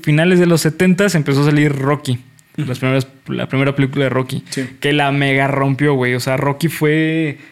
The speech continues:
Speaker 1: pues, de hecho, fue lo que salvó a, a este,
Speaker 2: A Stallone
Speaker 1: a
Speaker 2: de
Speaker 1: Stallone de
Speaker 2: morir de
Speaker 1: de
Speaker 2: hambre.
Speaker 1: morir de hambre, güey. Entonces,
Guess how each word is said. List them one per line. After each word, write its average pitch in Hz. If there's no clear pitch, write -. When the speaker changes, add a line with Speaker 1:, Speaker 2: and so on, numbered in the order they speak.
Speaker 1:
pues, 147
de 160
hecho, 165
fue 196
lo 190
que 180
salvó 151
a, 170
a 135
este, 139
Speaker 2:
A 147
Stallone 151
Speaker 1:
a -
Speaker 2:
de 165
Speaker 1:
Stallone 156
de 143
Speaker 2:
morir 135
de 156
Speaker 1:
de 143
Speaker 2:
hambre. 139
Speaker 1:
morir 143
de 151
hambre, 190
güey. 127
Entonces, 147